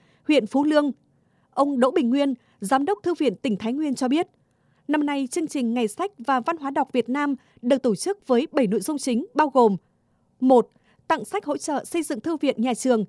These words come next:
hỗ trợ sách cho tỉnh đoàn, hội đồng đội tỉnh Thái Nguyên triển khai xây dựng không gian đọc sách và sinh hoạt đội tại Trường Phổ thông Dân tộc Nội trú Trung học cơ sở Phú Lương, huyện Phú Lương và Trường Tiểu học và Trung học cơ sở Bình Yên, huyện Định Hóa.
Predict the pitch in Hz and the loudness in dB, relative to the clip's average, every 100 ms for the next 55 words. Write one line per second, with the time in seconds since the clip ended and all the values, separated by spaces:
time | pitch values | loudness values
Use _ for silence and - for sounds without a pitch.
0 | _ _ _ - 320 349 226 359 415 - | _ _ _ 2 2 2 -2 -2 -4 -4
1 | 339 277 208 240 226 185 _ - 285 269 | -4 -2 -2 -2 -2 -6 _ 0 2 2
2 | 247 247 - 226 196 220 277 285 262 - | 0 0 0 -4 -2 -4 0 0 0 -6
3 | _ - 311 208 - 349 - 339 302 208 | _ -6 -2 -2 -2 -4 -4 -4 -2 -6
4 | - 339 311 320 269 240 - 359 - _ | -4 -6 -2 -4 -2 -4 -2 -4 -4 _
5 | _ - 277 254 240 359 320 240 233 214 | _ -6 -4 -2 -4 -6 -4 -2 2 2
6 | - 269 214 269 240 220 202 311 294 311 | 2 -4 -2 -2 0 0 -2 -4 -4 -2
7 | 247 233 220 - 214 311 _ - 320 247 | -2 0 0 4 2 2 _ -8 -4 -4
8 | 285 277 269 - 262 254 285 277 - _ | -4 -4 -2 -2 -2 2 2 0 -6 _
9 | _ - 285 - 262 285 294 269 - _ | _ 0 0 0 0 2 0 -2 -8 _
10 | _ 226 294 262 - 262 254 240 247 - | _ -2 0 0 -4 -4 -4 -2 -4 -4
11 | - 214 269 254 359 320 - 320 - 247 | -6 -4 -4 -4 -6 -6 -6 -6 -2 -2
12 | 233 247 - 302 285 - 277 247 - 220 | 0 -2 -2 -4 -4 -4 -4 -4 -2 0
13 | 196 | -2